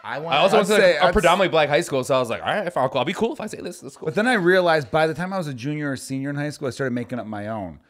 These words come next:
Speaker 3: because that's when I started to think about, before stand-up, I didn't even think about doing stand-up till I was, like, twenty-two, right when I, right when I started. I think I
Speaker 2: Yeah.
Speaker 3: thought, like, "Oh, that'd be cool," and then I started doing it, like, a week or two later.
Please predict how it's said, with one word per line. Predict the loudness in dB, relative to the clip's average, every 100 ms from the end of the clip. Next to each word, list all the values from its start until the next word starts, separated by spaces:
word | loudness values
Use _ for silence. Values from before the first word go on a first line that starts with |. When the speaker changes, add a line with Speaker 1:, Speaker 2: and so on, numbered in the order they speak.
| _ _
Speaker 3:
because | -12 -4 -4 -2
that's | -6 -8 -8
when | -8
I |
started | -6 -8 -8
to | -12
think | -10 -10 -10
about, | -8 -6 -4 -6 -8 _ _
before | -8 -4 -4
stand-up, | -6 -8 -6 -6 -6
I | -6
didn't | -6
even | -8
think | -10
about | -10 -12
doing | -16
stand-up | -14 -16
till | -16
I |
was, | -18
like, | -16
twenty-two, | -16 -16 -14 -14 -8
right | -8
when | -8
I, | -12 -12
right | -14
when | -14
I |
started. | -14 -10 -10 -10 -14
I |
think | -8 -8
I |
Speaker 2:
Yeah. | -6
Speaker 3:
thought, | -2 -4 -4
like, | -8
"Oh, | -6
that'd | -6 -8
be |
cool," | -6 -4
and | -4
then | -4
I |
started | -8 -8 -8
doing | -10 -12
it, | -14
like, | -16
a |
week | -18 -18
or |
two | -18 -14
later. | -14 -16